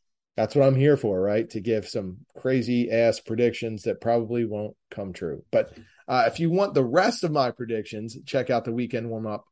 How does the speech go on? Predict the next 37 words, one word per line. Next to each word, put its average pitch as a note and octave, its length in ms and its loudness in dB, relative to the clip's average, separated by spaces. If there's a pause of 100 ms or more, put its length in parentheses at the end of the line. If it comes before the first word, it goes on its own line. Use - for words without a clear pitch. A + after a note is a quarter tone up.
(140)
column, A#2+ 460 0
which G2+ 200 -10
comes G#2+ 300 -10
out F#2+ 260 -4
every B2 300 -2
Friday. G2+ 480 -2
You G2+ 140 -8
can G#2+ 120 -16
also G2+ 460 -10 (400)
get D3 160 -2
my C3+ 160 4
thoughts B2+ 400 4
on A2+ 240 -4
what A#2 120 -4
I'm A#2 120 -6
watching A2+ 580 -6
on G#2 540 -10 (200)
streaming B2 540 -6
or F#2 60 -8
television, B2+ 840 -2 (460)
uh, F2 400 -6
some A#2+ 180 -14
of G#2+ 80 -8
the G2 60 -8
hottest A2+ 380 0
topics A2 460 -4
of G2+ 80 -8
the G#2 60 -10
week G#2+ 280 -10
and G2+ 100 -10
whatnot. G2 460 -8
So C#3 100 -12
always D#3 300 0
check B2 240 -4
that A2 240 -2
column G#2 340 -8
out. G2 240 -8